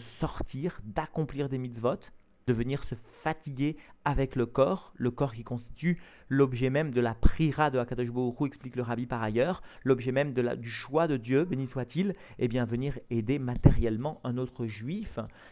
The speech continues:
concrètement, matériellement, dans des choses très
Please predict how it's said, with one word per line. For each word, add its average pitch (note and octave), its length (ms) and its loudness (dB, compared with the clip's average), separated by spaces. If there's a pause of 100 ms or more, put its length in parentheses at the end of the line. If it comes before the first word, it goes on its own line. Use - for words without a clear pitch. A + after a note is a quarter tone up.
(140)
concrètement, D#3 640 0
matériellement, C3+ 960 2 (300)
dans C3 140 2
des C3 80 0
choses E3 460 4
très - 240 -2